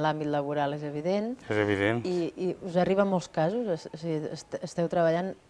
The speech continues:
Speaker 1: precisament, estàs parlant de casos que heu guanyat, però us arriben mol-, moltes denúncies de casos
Speaker 2: Arriben
Speaker 1: de
Speaker 2: molts,
Speaker 1: transfòbia?
Speaker 2: eh, arriben. També veus que la, que la gent no s'atreveix a sortir.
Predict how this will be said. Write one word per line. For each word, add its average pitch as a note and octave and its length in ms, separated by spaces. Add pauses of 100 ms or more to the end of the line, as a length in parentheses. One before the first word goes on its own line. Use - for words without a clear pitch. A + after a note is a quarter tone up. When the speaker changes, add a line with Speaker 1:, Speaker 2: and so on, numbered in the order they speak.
Speaker 1:
precisament, E3 420 (540)
estàs D#3 400
parlant F3 320
de F3 160
casos E3+ 400
que E3 80
heu D3+ 80
guanyat, E3+ 640
però D#3+ 240
us D3+ 160
arriben F3 240
mol-, F3+ 260
moltes F3 320
denúncies F3 540
de E3+ 80
casos D#3+ 180
Speaker 2:
Arriben C3 300
Speaker 1:
de - 80
Speaker 2:
molts, E3+ 320
Speaker 1:
transfòbia? G#3 480
Speaker 2:
eh, A#2 400
arriben. A2+ 480 (320)
També G#2+ 240
veus B2 200
que C3 120
la, A#2+ 160
que A2+ 160
la G#2+ 160
gent A#2 160
no B2 120
s'atreveix G#2+ 520
a F#2+ 80
sortir. G#2 500